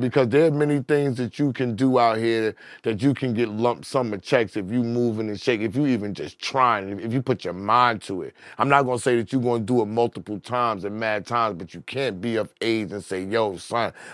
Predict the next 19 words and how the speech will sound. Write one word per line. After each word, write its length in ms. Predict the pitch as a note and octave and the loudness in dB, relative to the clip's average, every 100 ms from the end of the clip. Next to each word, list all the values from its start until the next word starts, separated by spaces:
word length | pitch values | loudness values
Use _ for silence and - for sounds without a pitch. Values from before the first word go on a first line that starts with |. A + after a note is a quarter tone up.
| - | 4
I've 120 | B2 | 4
never 280 | C#3 C3 G#2+ | 6 2 0
seen 200 | - B2 | -6 -6
a 80 | F#2 | -6
check 360 | - - B2 | -6 -2 -2
for 140 | - G2+ | -4 -8
twenty 380 | - C#3+ B2+ G#2 | -6 -4 -2 -2
or 80 | |
thirty 340 | F2+ C3 A#2+ G2 | 0 2 2 0
thousand." 580 | - C3 A#2+ F2+ D#2 - _ _ | 0 2 2 -2 -12 -20 _ _
If 220 | C#3+ C#3+ B2 | -2 -2 2
you 120 | B2+ | 4
haven't, 520 | B2 D3 A#2+ G#2+ F2+ - | 6 6 4 -4 -8 -10
you're 200 | G2+ B2+ | -4 -2
not 400 | B2 C3 C3 A2+ | 2 2 2 0
doing 220 | B2+ C3+ | 0 0
the 60 | A#2+ | 2
right 240 | A#2 A#2 - | 0 0 -2
thing, 300 | C#3+ D3 | 0 0